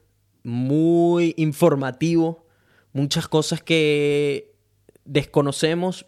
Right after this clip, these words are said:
muchas cosas que no sabemos quizás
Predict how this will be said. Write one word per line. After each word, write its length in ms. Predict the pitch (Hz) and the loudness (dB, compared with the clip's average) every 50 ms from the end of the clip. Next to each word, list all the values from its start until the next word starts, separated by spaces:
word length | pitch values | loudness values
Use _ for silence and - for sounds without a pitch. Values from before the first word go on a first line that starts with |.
| _ | _
muchas 320 | - 143 135 - - 135 - | -8 -6 -6 -6 -8 -10 -6
cosas 360 | - 143 135 - 151 139 - | -4 -4 -4 -4 -6 -10 -8
que 680 | - - 139 135 131 131 131 131 131 131 127 127 123 - - _ _ _ _ _ _ _ _ _ _ - | -6 -4 -2 -2 -2 -2 -2 -2 -4 -4 -4 -6 -8 -10 -16 _ _ _ _ _ _ _ _ _ _ -6
no 300 | 127 135 143 143 143 143 | -4 -2 0 0 -2 -2
sabemos 1000 | - - 160 156 156 156 160 160 156 160 165 160 151 - - - - - _ _ _ _ _ | 0 0 2 2 2 2 0 0 0 0 0 -2 -2 -4 -8 -10 -10 -12 _ _ _ _ _
quizás 920 | - 139 131 - 143 135 131 139 143 143 143 139 139 143 139 131 - - | -8 -8 -4 -2 -2 0 0 0 -2 -2 -2 -2 -2 -4 -6 -8 -12 -16